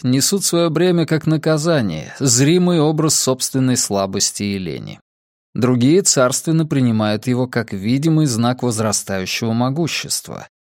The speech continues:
Симон Августино, кардинал Лурдзамийский, принадлежал к последней категории. Он выглядел на хорошие шестьдесят стандартных лет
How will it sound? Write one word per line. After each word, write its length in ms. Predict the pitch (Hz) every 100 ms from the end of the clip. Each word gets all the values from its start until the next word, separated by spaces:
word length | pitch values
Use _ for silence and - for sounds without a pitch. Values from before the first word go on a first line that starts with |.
| _ _ _ _
Симон 520 | - - 175 202 180 165
Августино, 920 | 131 127 123 - 151 147 117 110 -
кардинал 600 | - 131 117 123 131 131 117
Лурдзамийский, 1040 | 120 113 107 110 110 170 - - 76 76 _ _ _ -
принадлежал 640 | 147 156 147 156 151 170
к 120 | -
последней 600 | - 135 - 135 123 123
категории. 760 | - 104 107 92 76 - 60 - _ _ _ _ _
Он 180 | - 185
выглядел 420 | 208 196 180 180
на 100 | 170
хорошие 500 | - 151 180 - 170
шестьдесят 760 | 147 151 139 123 127 - 170 -
стандартных 760 | - 139 139 143 - 127 -
лет 320 | 139 156 85